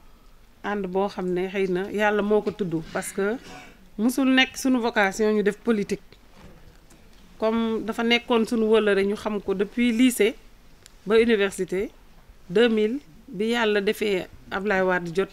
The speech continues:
pouvoir bi, ñu woo ko pour féliciter ko. Mu invité ñu pour ñu ñëw jàppale ko ci liggéey bi. Ñu bañ, bañ, bañ, mu insister. Boobu Yàlla tudd na lii. Ñu soobu ànd ak moom ci P D S,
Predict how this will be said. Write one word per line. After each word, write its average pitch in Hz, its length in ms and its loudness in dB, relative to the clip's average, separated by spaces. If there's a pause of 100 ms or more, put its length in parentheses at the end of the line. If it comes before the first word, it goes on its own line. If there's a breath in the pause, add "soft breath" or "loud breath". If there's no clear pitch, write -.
pouvoir 165 340 -4
bi, 156 180 -8 (640 loud breath)
ñu 180 80 2
woo 190 240 4
ko 175 140 -6
pour 170 180 -8
féliciter 185 500 -4
ko. - 140 -12 (1040)
Mu 180 120 -2 (120)
invité 214 480 2
ñu 190 120 2
pour 185 160 -6
ñu 185 140 2
ñëw 180 240 2
jàppale 170 400 -4
ko - 160 -12
ci 165 120 -12
liggéey 160 340 -8
bi. 147 100 -20 (840)
Ñu 208 100 0
bañ, 233 300 2
bañ, 240 200 4
bañ, 254 140 4
mu 247 220 4
insister. 180 460 0 (280)
Boobu 180 280 -4
Yàlla 175 300 0
tudd 175 220 -8
na 165 160 2
lii. 156 200 -6 (1160)
Ñu 180 420 -2 (100)
soobu 190 380 -2
ànd 180 220 0
ak 170 120 -4
moom 165 280 -2
ci 175 120 -10
P 170 180 -8
D 151 80 -8 (160)
S, - 220 -12